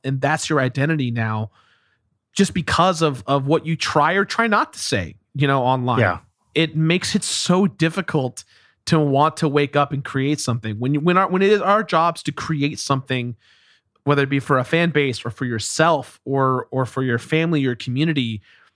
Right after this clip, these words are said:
Speaker 1: it's hard to feel motivated when you know at the end of the line, someone's gonna tell you, "You're bad, you're wrong, you're the one that sucks, this is your fault, you didn't do it right."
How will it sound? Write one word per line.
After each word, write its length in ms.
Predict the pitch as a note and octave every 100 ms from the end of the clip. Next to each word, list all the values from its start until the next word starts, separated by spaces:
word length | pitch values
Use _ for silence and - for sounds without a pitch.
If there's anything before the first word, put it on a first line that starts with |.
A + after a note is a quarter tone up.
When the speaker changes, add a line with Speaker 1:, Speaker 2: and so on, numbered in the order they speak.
| _ _ -
Speaker 1:
it's 200 | D#3+ -
hard 440 | - D#3+ F3 F3+
to 80 | -
feel 200 | - E3
motivated 640 | D#3 D#3 F3 D#3 C3+ C3+
when 280 | C3 C#3 C#3
you 120 | C#3
know 240 | C#3 D3+ D#3
at 80 | D3+
the 160 | C#3
end 200 | C#3 C#3+
of 120 | C#3 C3
the 80 |
line, 580 | C3 C3+ F3 D#3+ C3+ B2+ - _ _ _
someone's 400 | - D#3+ D#3+ E3
gonna 200 | C#3 C#3+
tell 280 | C3+ - D#3
you, 400 | C#3+ B2+ B2+ A#2+ -
"You're 240 | - C#3+ D#3+
bad, 480 | D3 C3+ A#2 A2+ -
you're 320 | B2+ C3+ D#3
wrong, 460 | C#3+ C3 B2+ B2 - -
you're 300 | A#2 D3+ D#3
the 100 | D3+
one 160 | D3
that 160 | C3+ A#2+
sucks, 540 | - C3+ A#2 - - - _ _ _ _
this 220 | C3+ C#3+ D#3+
is 220 | D#3 D3+
your 100 | D#3
fault, 480 | - D3 C3+ B2 -
you 140 | B2+ C3+
didn't 340 | C#3 D#3+ D3
do 160 | C#3+ C3+
it 100 | A#2+
right." 380 | C#3 D3 B2